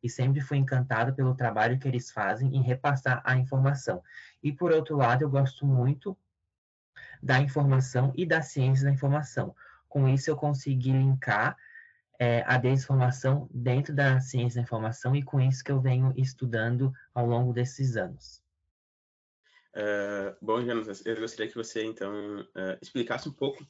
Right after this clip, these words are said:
Speaker 2: a sua pesquisa, a era da desinformação e fake news, eh, qual o objetivo traçado, as referências te-, teóricas, eh, foram adotadas.
Speaker 1: Pois bem,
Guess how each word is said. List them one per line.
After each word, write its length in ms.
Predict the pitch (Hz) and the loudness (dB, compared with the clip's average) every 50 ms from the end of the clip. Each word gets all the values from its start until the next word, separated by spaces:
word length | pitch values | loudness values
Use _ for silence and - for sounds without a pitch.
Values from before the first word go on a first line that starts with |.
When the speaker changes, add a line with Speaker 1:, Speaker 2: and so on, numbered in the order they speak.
| _ _ _ _ | _ _ _ _
Speaker 2:
a 160 | - 101 98 | 0 0 0
sua 180 | 95 - 110 104 | 0 -2 -6 -6
pesquisa, 440 | - - - - - 95 95 95 | -8 -12 -14 -8 -8 -4 -2 0
a 20 | 92 | 0
era 160 | 92 92 95 | 0 -2 -2
da 100 | 95 98 | -4 -6
desinformação 540 | 95 92 - _ - 98 92 87 90 92 90 | -6 -8 -16 _ -10 -8 -8 -8 -6 -8 -10
e 40 | - | -10
fake 200 | - - - 107 | -12 -12 -8 -8
news, 360 | 101 92 92 127 - - _ _ _ _ - - _ _ _ _ | -6 -6 -6 -8 -10 -14 _ _ _ _ -20 -20 _ _ _ _
eh, 300 | 101 101 98 98 101 98 - | -2 0 2 2 2 0 0
qual 160 | - 101 107 | 0 0 0
o 20 | |
objetivo 500 | 107 113 117 113 117 117 - - 113 123 | 0 0 0 0 0 0 0 -4 -4 -4
traçado, 600 | 127 - - 104 98 95 - - 82 92 113 113 - _ _ _ _ _ _ _ _ _ _ _ _ _ _ _ _ | -6 -6 -2 -2 -2 -2 -4 -4 -4 -4 -4 -6 -10 _ _ _ _ _ _ _ _ _ _ _ _ _ _ _ _
as 220 | - - - - - - 113 | -18 -18 -16 -12 -12 -10 -10
referências 520 | 117 113 - 117 107 101 104 - - - | -8 -8 -4 -4 -2 -2 -4 -6 -12 -2
te-, 240 | - 98 104 - - _ | 0 0 0 0 -4 _
teóricas, 640 | - 110 101 98 107 117 - 117 110 - - _ _ | 2 2 2 2 2 0 -6 -8 -8 -10 -16 _ _
eh, 420 | 101 95 98 95 92 92 92 90 - | -4 -2 -2 0 0 -2 -2 -4 -4
foram 220 | - 101 98 98 98 | -4 -2 -2 -2 -2
adotadas. 640 | 98 98 95 90 - 87 90 90 85 82 - - _ _ _ _ _ _ _ _ _ _ _ _ _ _ _ - - - - - - - - - - _ _ _ _ - - - - - - | -4 -4 -4 -4 -4 -4 -4 -4 -8 -10 -12 -20 _ _ _ _ _ _ _ _ _ _ _ _ _ _ _ -20 -20 -20 -20 -20 -20 -20 -20 -20 -20 _ _ _ _ -16 -16 -14 -14 -14 -4
Speaker 1:
Pois 280 | - 160 160 170 160 151 | 0 2 2 2 2 0
bem, 300 | 139 131 113 107 98 | 0 2 2 0 -2